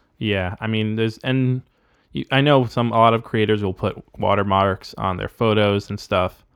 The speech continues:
uh, but really, if you're uploading to Instagram, you know, you might as well just get over the fact that your content probably is gonna be stolen at some point, um, and just, yeah, just try to keep an eye out for it, though, and hope it's not too egregious and, like,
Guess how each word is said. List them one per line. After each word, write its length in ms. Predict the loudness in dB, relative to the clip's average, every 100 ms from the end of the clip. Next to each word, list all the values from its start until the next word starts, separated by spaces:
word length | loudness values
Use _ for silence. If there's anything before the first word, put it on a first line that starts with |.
| _ _ _ _ _ -6
uh, 180 | -2 0
but 220 | 0 0
really, 460 | 6 8 8 6
if 120 | 2 0
you're 160 | 2
uploading 400 | 2 4 2 2
to 80 | 0
Instagram, 800 | -2 -4 -4 -2 2 0 -2 -6 _ _ -6
you 140 | -2
know, 120 | 0
you 140 | 2 4
might 220 | 6 6
as 120 | 4
well 140 | 0
just 220 | 0 -2 0
get 300 | -2 -2 _ _ -8
over 220 | -4 -2
the 80 | -2
fact 280 | 0 0 0
that 200 | -4 -6
your 220 | -4 -2
content 500 | -2 -2 -2 -2 -6
probably 320 | 0 0 0 -6
is 140 | -10 -6
gonna 160 | -6
be 80 | -6
stolen 360 | -6 -6 -4 -4
at 120 | -6
some 180 | -6 -6
point, 320 | -4 -6 -6 _ _ _ _ _
um, 500 | -4 -2 -2 -4 -8 -14 -10
and 220 | -6 -4
just, 340 | -4 -6 -8
yeah, 240 | -8 -8 -10
just 160 | -14 -6
try 120 | -4
to 40 | -2
keep 200 | -2 -2
an 60 |
eye 140 | 0 0
out 200 | 0 -2
for 140 | -4
it, 100 | -2
though, 360 | -2 0 -2 -6 _ _ _ -8
and 120 | -2
hope 160 | -2 -2
it's 140 | -4
not 220 | -6 -4
too 180 | -4 -4
egregious 580 | -2 -4 -4 -4 -6 -6
and, 100 | -8
like, 160 | -8